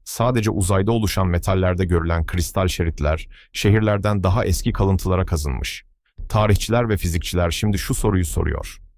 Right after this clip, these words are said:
Kimse cesaret edemedi. Ya bu eserler sadece meteor parçaları değil, temasın kanıtıysa? Ya bu metaller sadece yıldızlardan gelen enkaz değil, daha önce gelip geçmiş bir şeyin parçalarıysa? Ya üç ay Atlas, sadece bir sonraki anormallik değil,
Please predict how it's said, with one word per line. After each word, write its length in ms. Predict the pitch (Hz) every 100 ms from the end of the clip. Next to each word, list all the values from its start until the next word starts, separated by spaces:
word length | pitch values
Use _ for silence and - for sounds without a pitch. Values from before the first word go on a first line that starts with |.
| -
Kimse 320 | - 120 -
cesaret 440 | 110 107 117 117 123
edemedi. 460 | 117 104 71 71 - _ _ _ _ _ _ _
Ya 200 | 104 123
bu 140 | 175
eserler 460 | 139 - 110 98 90
sadece 420 | - 120 131 117
meteor 380 | 113 101 110 107
parçaları 500 | - 95 92 92 87
değil, 340 | 87 71 67 -
temasın 380 | 113 110 - 107
kanıtıysa? 560 | 101 101 - 92 - - _ _ _ _ -
Ya 160 | 98
bu 80 | 131
metaller 480 | 139 117 113 110 107
sadece 460 | - 120 117 101
yıldızlardan 680 | 95 95 92 87 98 98 107
gelen 240 | 95 95
enkaz 400 | 95 87 95 85
değil, 320 | 90 80 67 - - - -
daha 220 | 95 127
önce 180 | 123 110
gelip 260 | 104 107
geçmiş 380 | - 95 110 -
bir 60 | 104
şeyin 260 | - 98
parçalarıysa? 720 | 92 87 - 82 92 82 - - _ _ _ _ _ -
Ya 180 | 107 -
üç 180 | 120 -
ay 200 | 104 101
Atlas, 540 | 92 - - - - -
sadece 500 | - - 147 135 110
bir 100 | 95
sonraki 420 | 139 - 110 95 -
anormallik 640 | 98 92 87 85 80 -
değil, 320 | 135 123